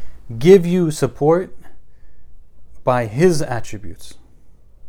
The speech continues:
So then, when that happens, you will be wealthy by Allah, and you will be mighty by Allah, and you will be able by Allah, and you will be knowing by Allah,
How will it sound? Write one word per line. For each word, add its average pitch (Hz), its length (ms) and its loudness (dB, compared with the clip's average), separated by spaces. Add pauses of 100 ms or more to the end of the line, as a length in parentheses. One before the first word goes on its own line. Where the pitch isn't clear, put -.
(680)
So - 200 -2
then, 175 480 6
when 127 260 -2
that 156 200 2
happens, 147 560 -4 (420)
you 123 180 -6
will 135 160 0
be 135 380 -4 (160)
wealthy 175 680 4 (100)
by 123 260 2
Allah, 107 460 -4 (500)
and 123 180 -6
you 131 100 0
will 127 100 2
be 120 280 -4
mighty 165 720 0
by 117 280 -2
Allah, 107 480 -6
and 123 160 -4
you 127 100 0
will 127 80 -2
be 123 200 -4
able 175 440 2
by 120 300 0
Allah, 107 440 -2
and 120 140 -4
you 135 100 -2
will 131 100 -2
be 117 140 -4
knowing 165 560 2
by 135 220 4
Allah, 110 360 -2